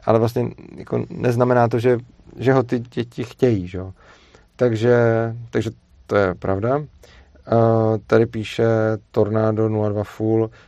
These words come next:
„Jdu dobrovolně do školy po dvou letech práce, mám trošku strach z toho, že mě lidi budou, eh, že mě lidi budou jinak, asi vnímat jinak, ale vím, že je to jenom strach.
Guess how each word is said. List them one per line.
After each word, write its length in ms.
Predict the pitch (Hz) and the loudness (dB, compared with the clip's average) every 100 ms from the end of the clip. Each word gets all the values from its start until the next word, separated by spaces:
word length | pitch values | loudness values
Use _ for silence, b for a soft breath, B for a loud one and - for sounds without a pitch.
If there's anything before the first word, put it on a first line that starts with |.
| b | b
„Jdu 120 | 123 | 0
dobrovolně 420 | 123 117 123 123 123 | 2 2 2 0 -2
do 60 | |
školy 260 | 123 - 117 | -4 0 0
po 120 | 117 | 0
dvou 120 | 113 117 | -2 -2
letech 260 | 120 - | -4 -6
práce, 420 | - 87 107 - | 0 0 0 -2
mám 180 | 127 123 | -2 -2
trošku 300 | 123 113 120 | -4 -6 -10
strach 500 | 113 - 113 117 117 | -10 -2 2 2 -2
z 100 | - _ | -18 _
toho, 460 | - 110 117 120 117 | 0 2 4 2 0
že 100 | 117 | -2
mě 160 | 117 | -2
lidi 180 | 113 113 | -2 -2
budou, 440 | 113 120 117 117 117 b b b _ - | -2 0 0 0 -4 b b b _ -2
eh, 240 | 107 104 95 104 117 _ _ _ | 0 0 -4 -12 -20 _ _ _
že 160 | 107 | -4
mě 120 | 104 110 | -2 0
lidi 420 | 107 113 - 117 | -2 -6 -8 -8
budou 320 | 110 110 120 | -6 -2 0
jinak, 300 | 101 92 95 | 0 -4 -8
asi 120 | 98 | -6
vnímat 340 | 104 98 101 101 | -6 -4 -6 -6
jinak, 320 | 101 110 - | -6 -4 0
ale 80 | 120 | 2
vím, 120 | 117 | 2
že 100 | 117 | 0
je 40 | |
to 60 | 110 | -2
jenom 160 | 110 110 | -2 -4
strach. 380 | - - 104 | -6 -8 -10